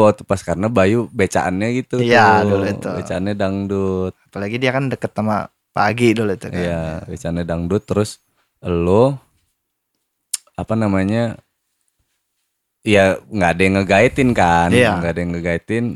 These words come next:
Speaker 1: ya udahlah Rizky aja lah yang ngegaet-gaet. <laughs> Kita waktu itu lagi nganggur juga tuh band kan. Nah, itu yang ngebuat lo bete ya?
Speaker 2: Nggak juga sih.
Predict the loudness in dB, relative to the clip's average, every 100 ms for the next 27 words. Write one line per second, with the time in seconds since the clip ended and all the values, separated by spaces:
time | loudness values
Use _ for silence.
0 | -12 _ -8 -6 -2 0 -2 -4 -8 -6
1 | -6 -4 -6 -6 -6 -6 -6 -6 -8 -8
2 | -6 -6 -6 -10 _ _ _ _ -6 -6
3 | -6 -14 _ _ _ 0 2 2 2 4
4 | 4 2 0 0 0 -2 -2 -2 -4 -2
5 | -2 -2 0 2 2 0 0 -2 -10 _
6 | _ -2 2 2 2 0 -2 -2 -2 -2
7 | -2 0 -2 0 0 -2 -2 -8 -8 -10
8 | -12 _ _ _ _ _ _ _ -16 -12
9 | -10 -8 -6 -6 -6 -6